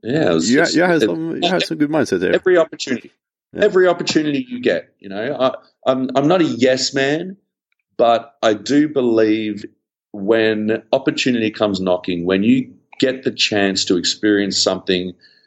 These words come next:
Speaker 1: that you've never done before or really scares you, that you should definitely do it.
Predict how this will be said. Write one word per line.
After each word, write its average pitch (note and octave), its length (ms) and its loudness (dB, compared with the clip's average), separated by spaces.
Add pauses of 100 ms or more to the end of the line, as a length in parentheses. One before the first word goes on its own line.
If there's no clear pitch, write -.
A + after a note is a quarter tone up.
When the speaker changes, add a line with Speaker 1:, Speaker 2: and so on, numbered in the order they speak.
(240)
Speaker 1:
that G2 360 2
you've F#2+ 140 -2
never D#3 180 0
done B2 260 0
before A2 840 0
or F#2 500 -2
really C3+ 300 2
scares G2+ 500 2
you, G2 240 0
that G2+ 80 0
you G2+ 140 -2
should - 340 -2
definitely A#2+ 680 -2
do E2 300 0
it. C#2+ 100 -8